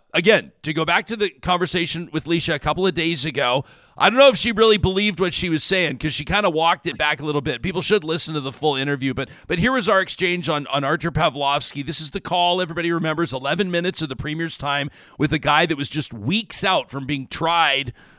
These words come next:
on charges that since happened, the ruling yet to come down, uh, s-, uh, weeks away from being tried on serious charges relating to that Coutts border blockade. And, and Leisha says,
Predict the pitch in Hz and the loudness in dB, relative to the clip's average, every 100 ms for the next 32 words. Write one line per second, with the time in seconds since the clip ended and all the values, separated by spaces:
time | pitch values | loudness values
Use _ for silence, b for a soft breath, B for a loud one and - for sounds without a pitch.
0 | b 139 147 - 180 196 208 117 120 139 | b -2 0 0 4 6 4 2 -2 -2
1 | 131 - - 180 - 170 165 143 117 107 | -4 -2 -2 -2 -2 0 -2 -2 -4 -2
2 | 117 131 160 135 123 131 - - 139 135 | -2 0 0 0 -2 -4 -6 -6 -2 -2
3 | 120 143 147 107 107 113 123 - 120 143 | -2 -2 0 -2 -4 -6 -4 -4 -2 -2
4 | 139 247 262 - 196 165 147 151 147 139 | -2 -2 2 4 6 4 0 -2 -2 -4
5 | - 147 160 143 123 - 214 247 151 - | -2 2 2 0 -2 -2 0 -2 -4 -2
6 | 156 151 120 139 - b 113 135 147 170 | 0 0 0 -4 -6 b -8 -4 0 0
7 | 170 127 147 131 - 196 208 - - b | 0 -2 -2 -2 -2 0 0 -2 -6 b
8 | b b 98 185 196 165 139 131 123 139 | b b 4 6 6 4 2 0 0 -2
9 | 123 117 123 117 143 135 151 240 202 165 | 0 -2 -2 -4 -4 -6 -4 -4 -2 -2
10 | 196 | -2